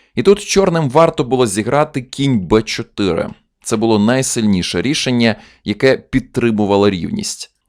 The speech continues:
Але Сівян зіграв аш п'ять, піддався на провокацію суперника. Самоненков зайшов на Ф шість, нападаючи на слона,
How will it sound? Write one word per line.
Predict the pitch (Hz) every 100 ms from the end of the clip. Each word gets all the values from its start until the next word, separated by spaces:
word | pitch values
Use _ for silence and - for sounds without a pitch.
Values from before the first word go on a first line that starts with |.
| -
Але | 107 147 185
Сівян | 196 - 120 139 156 143
зіграв | 117 117 120 127 - -
аш | 113 117 -
п'ять, | - 110 139 117 87 - _ -
піддався | 135 123 135 117 - 101
на | 104
провокацію | 95 104 110 - 95 90 - 87
суперника. | - 104 147 165 151 143 135 135 208 - _
Самоненков | - - 131 135 127 110 101 92
зайшов | 117 117 - 104 92
на | 104
Ф | 110
шість, | - 180 180 -
нападаючи | 131 135 127 123 120 -
на | 113
слона, | 113 113 113 113 110